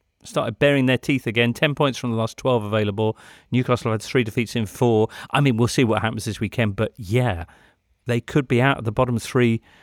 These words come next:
by the close of this round. West Brom, meanwhile, taking on Brighton. No team has taken fewer points at home than the Baggies this season.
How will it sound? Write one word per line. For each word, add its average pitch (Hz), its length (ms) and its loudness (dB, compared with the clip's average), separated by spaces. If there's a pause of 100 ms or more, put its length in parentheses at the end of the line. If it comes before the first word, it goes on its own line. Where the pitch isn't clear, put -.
(220)
by 127 140 0
the 110 100 -4
close 127 300 -2
of 107 60 -8
this 120 220 -6
round. 120 320 0
West 139 220 -2
Brom, 165 220 4
meanwhile, 110 300 2
taking 117 360 -4
on 104 160 -2 (480)
Brighton. 120 340 2
No 185 160 6
team 214 280 2
has 175 100 0
taken 160 280 0
fewer 190 260 2
points 175 360 -4
at 156 120 0
home 147 300 2
than 95 100 -2
the 90 60 -6
Baggies 95 460 -2
this 101 160 -4
season. 90 520 -8